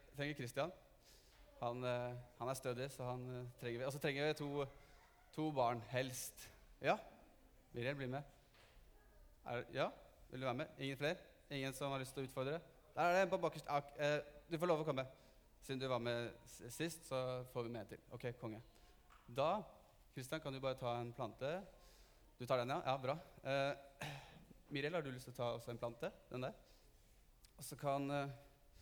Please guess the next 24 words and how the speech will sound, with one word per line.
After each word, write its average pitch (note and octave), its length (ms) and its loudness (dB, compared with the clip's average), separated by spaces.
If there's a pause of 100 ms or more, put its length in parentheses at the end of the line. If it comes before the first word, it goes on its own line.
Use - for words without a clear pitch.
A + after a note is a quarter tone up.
(760)
hvis - 160 -6
dere D#3+ 160 4
går D#3 160 6
opp, - 240 -6
litt D3+ 160 0
opp C3+ 160 -4
her, C#3+ 160 2
så C#3+ 80 -8
ser B2 320 0
alle G#2+ 160 -6
dere. C#3+ 160 -2 (2500)
Nydelig. A#2 320 -4 (380)
Dere C3+ 180 6
med C#3+ 120 -2
plantene, C#3+ 360 2
dere C#3+ 140 6
må D3 100 2
liksom C#3+ 180 -2
holde C3+ 200 4
plantene B2 340 2
litt B2 80 -2
høyt, B2 240 0
for C3 120 2
dere, B2+ 200 6